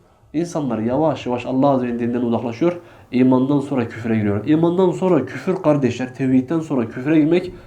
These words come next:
büyük bir rezillik, büyük bir zillettir. Allah Azze ve Celle'nin insana tevhidi bahşetmesi, imanı bahşetmesi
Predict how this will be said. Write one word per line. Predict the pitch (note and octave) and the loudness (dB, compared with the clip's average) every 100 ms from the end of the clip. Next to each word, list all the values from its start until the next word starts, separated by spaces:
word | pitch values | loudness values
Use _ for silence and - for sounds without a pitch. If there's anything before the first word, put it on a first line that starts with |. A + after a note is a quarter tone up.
| - B2+ | -14 0
büyük | C#3+ D#3+ D3+ | 2 4 2
bir | |
rezillik, | B2+ A2+ B2 D3+ D#3 | 4 2 0 -2 -2
büyük | B2+ B2+ | -4 -2
bir | A2+ | -4
zillettir. | A2 G#2+ A2 - - - - - - - - - - | -2 -4 -4 -8 -16 -20 -18 -18 -18 -20 -20 -14 4
Allah | C3+ G3 G#3+ | 8 8 8
Azze | F3+ E3 | 8 8
ve | D#3+ | 8
Celle'nin | F#3 E3+ | 6 6
insana | D3 E3 E3+ | 4 0 -4
tevhidi | C#3+ C3+ D#3 D#3 | 0 2 4 4
bahşetmesi, | D3+ C#3+ C#3 C3 D3+ A#2+ | 0 -2 -6 -4 -2 -2
imanı | B2+ C3 D#3 D#3 | 0 2 2 2
bahşetmesi | D#3 - C#3 B2+ F#3+ F#3 | 0 -2 -4 -4 -2 -2